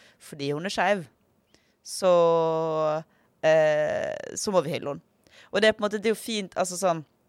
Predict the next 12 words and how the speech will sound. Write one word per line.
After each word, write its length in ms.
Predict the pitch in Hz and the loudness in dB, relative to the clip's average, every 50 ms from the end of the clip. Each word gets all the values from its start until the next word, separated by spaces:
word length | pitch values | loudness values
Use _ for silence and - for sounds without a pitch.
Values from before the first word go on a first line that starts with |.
| _ _ _ _ _ _ - - - | _ _ _ _ _ _ -20 -10 -6
hun 120 | 196 190 | -6 -6
fikk, 220 | 190 - 196 - _ _ - | -4 -4 -6 -8 _ _ -4
eh, 120 | 175 180 170 | -2 -2 -2
fortjenestesmedalje 1040 | - 185 - - 196 185 175 180 175 165 - - 156 151 170 151 151 147 160 165 | -4 -6 -2 0 0 0 -2 -4 -8 -8 -8 -6 -4 -2 0 0 0 0 0 2
av 240 | 180 202 202 196 175 | 2 2 2 2 0
Barack 240 | 160 165 156 156 - | 2 0 0 0 -2
Obama, 520 | - 147 180 190 190 185 180 180 185 185 180 | -4 0 2 2 4 4 4 2 2 2 2
alle 220 | - 151 147 143 147 | 0 -4 -4 -6 -8
gråt, 420 | - - 190 214 220 240 247 _ | -8 -4 0 2 2 2 0 _
det 80 | - 175 | -4 -2
var 120 | 156 151 | -2 0
veldig, 320 | 147 151 147 156 156 151 | -2 -2 -4 -4 -6 -8